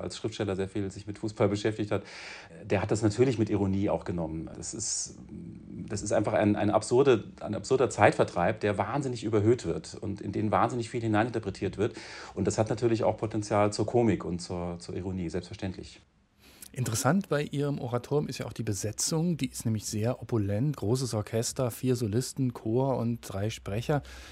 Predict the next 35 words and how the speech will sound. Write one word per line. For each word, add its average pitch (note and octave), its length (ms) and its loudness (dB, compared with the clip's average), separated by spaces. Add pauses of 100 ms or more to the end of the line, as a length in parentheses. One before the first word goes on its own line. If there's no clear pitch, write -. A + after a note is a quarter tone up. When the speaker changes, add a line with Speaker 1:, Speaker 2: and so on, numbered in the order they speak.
(240)
Speaker 2:
Das A2+ 180 0
ist D3 140 -2
wahrscheinlich C3+ 420 4
im C3+ 60 6
Moment A#2 520 4
schwer B2 360 0
aufzuführen, D#3 800 0
äh, C#3 160 -4
kann D3 140 -4
ich C#3 80 -2
mir D3 120 0
vorstellen. D#3 580 -2
Ansonsten B2 360 4
hätte C#3 160 4
sich D#3+ 120 -2
das D#3+ 160 0
ja E3+ 100 2
auch D#3+ 120 -2
ganz D#3+ 200 -2
gut F3+ 180 -2
gemacht, F3 360 0
jetzt, - 280 2
äh, B2 180 0
zur C#3+ 220 2
E A#2+ 160 -2
M, B2 300 4
das A#2 240 2
auf - 160 -2
der C#3 120 6
Bühne F#3+ 240 4
noch A#2+ 100 2
mal G#2+ 140 2
zu A2+ 100 -6
zeigen, G2 380 0
oder? D#3 240 -2